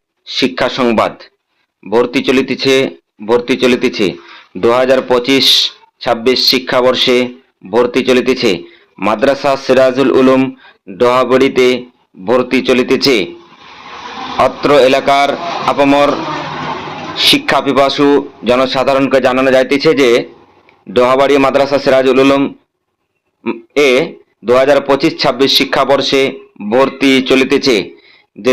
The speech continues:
সকল অভিভাবক সেই মাদ্রাসায় নিজের সন্তানকে ভর্তি করতে চান, আপনারা আগামী ছয় এপ্রিল থেকে কুড়ি এপ্রিল পর্যন্ত এই মাদ্রাসায় ভর্তি চলিতেছে,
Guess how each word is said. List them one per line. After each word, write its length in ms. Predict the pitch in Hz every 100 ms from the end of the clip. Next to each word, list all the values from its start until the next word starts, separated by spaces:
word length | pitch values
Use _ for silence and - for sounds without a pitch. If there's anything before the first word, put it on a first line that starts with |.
| 127
সকল 260 | 139 143 143 -
অভিভাবক 520 | 131 135 143 139 143 143 - _ _ _ _ _ _ _ _ -
সেই 220 | 135 120
মাদ্রাসায় 640 | 127 135 143 139 139 139 135 - _ _
নিজের 260 | 113 120 151 -
সন্তানকে 560 | 143 139 147 151 151 131 127 - _ _ _ -
ভর্তি 320 | 107 127 147
করতে 280 | 139 139 147
চান, 280 | 143 139 139 143 - _ _ -
আপনারা 380 | 120 139 143 120 127 151 - _ _ _ -
আগামী 400 | 120 123 139 147 147 - - _ _ _ _ _
ছয় 460 | - 135 139 143 147 143 -
এপ্রিল 360 | 143 - 143 139
থেকে 260 | 143 131 135 135 - - _ _
কুড়ি 160 | 139 139
এপ্রিল 280 | 143 139 139 131
পর্যন্ত 400 | 135 127 131 127 135 135 - _ _ _ _ _ _ _ 123
এই 140 | 127
মাদ্রাসায় 600 | 127 123 139 131 135 135 - - 117
ভর্তি 280 | 117 131 139
চলিতেছে, 480 | 139 127 123 127